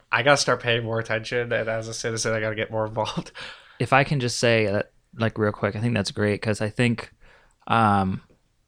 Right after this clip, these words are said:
Speaker 2: it's your duty as an American, as a, actually, as a citizen of any country, to understand at least the minimum amount, the most basic things about how your government works and what your rights are. And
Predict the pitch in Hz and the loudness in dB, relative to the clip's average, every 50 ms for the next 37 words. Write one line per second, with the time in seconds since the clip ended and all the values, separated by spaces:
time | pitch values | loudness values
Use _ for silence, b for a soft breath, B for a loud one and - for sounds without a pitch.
0 | _ _ 120 120 110 - - - 117 113 110 101 - 110 107 110 107 107 101 98 | _ _ 2 2 2 0 -4 -2 0 0 0 0 2 2 4 4 4 4 4 4
1 | 98 101 107 101 98 98 98 95 95 98 - 104 101 104 - 135 156 180 190 - | 2 2 2 2 2 2 2 2 0 0 0 -2 -2 2 4 4 4 4 2 2
2 | 127 160 165 - - 135 120 113 123 123 131 120 - 151 151 143 - 151 131 117 | 0 0 0 0 -2 0 2 2 2 2 2 2 2 2 2 2 0 -2 -4 -4
3 | - 101 113 131 131 117 - - 104 - - 92 95 95 95 - b b b b | -4 0 2 2 2 0 0 -4 -4 -4 -6 -6 -6 -6 -8 -10 b b b b
4 | b b - 147 139 - _ - 135 143 143 139 - - - 135 127 131 127 127 | b b 0 0 0 0 _ 2 4 6 6 4 2 2 0 0 0 2 2 0
5 | 123 123 120 - _ - 120 120 110 120 120 123 127 131 131 - - - - _ | 0 -2 -4 -6 _ 0 0 0 0 0 2 4 4 4 2 0 -4 -6 -8 _
6 | 117 113 110 113 110 113 117 120 113 113 113 110 104 104 - 101 101 101 98 95 | 0 2 4 4 6 6 6 6 6 4 4 2 0 0 0 0 2 2 4 2
7 | 95 95 92 - _ b b b b _ - 120 120 113 113 - 113 104 113 113 | 2 0 -2 -6 _ b b b b _ 2 4 4 4 4 2 0 2 2 2
8 | 110 - - 113 98 - _ - _ - - - 113 107 107 101 107 101 98 - | 2 2 0 0 0 -2 _ -18 _ -16 -2 0 2 2 2 2 2 2 2 4
9 | - 113 107 107 104 107 110 107 107 104 104 101 101 104 113 117 117 117 - - | 2 2 2 2 2 2 2 2 2 0 0 -2 0 2 2 4 4 2 0 -2
10 | 110 110 - - 104 101 95 95 98 104 110 107 - - 117 117 110 107 104 107 | -4 -4 -2 -2 -2 -2 0 2 2 0 0 0 -2 -4 -2 0 0 2 2 2
11 | 107 101 98 95 95 | 2 2 2 0 -2